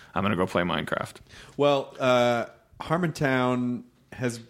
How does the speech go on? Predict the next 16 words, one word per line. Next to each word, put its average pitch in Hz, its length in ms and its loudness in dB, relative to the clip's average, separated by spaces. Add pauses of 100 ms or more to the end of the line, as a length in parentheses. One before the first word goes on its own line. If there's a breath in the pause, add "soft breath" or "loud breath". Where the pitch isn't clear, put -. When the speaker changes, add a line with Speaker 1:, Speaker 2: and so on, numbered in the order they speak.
Speaker 2:
how 156 140 -2
long 214 140 0
has 165 120 -2
Harmontown 120 480 0
been 90 120 -2
running 87 220 0
now 90 180 0
for? 87 360 4
Like, 87 240 2
a - 60 -10
few, 226 200 0
a - 80 -4
few 277 200 -2
years, 92 400 0
right? 160 240 -4
Speaker 1:
Yeah. 117 440 0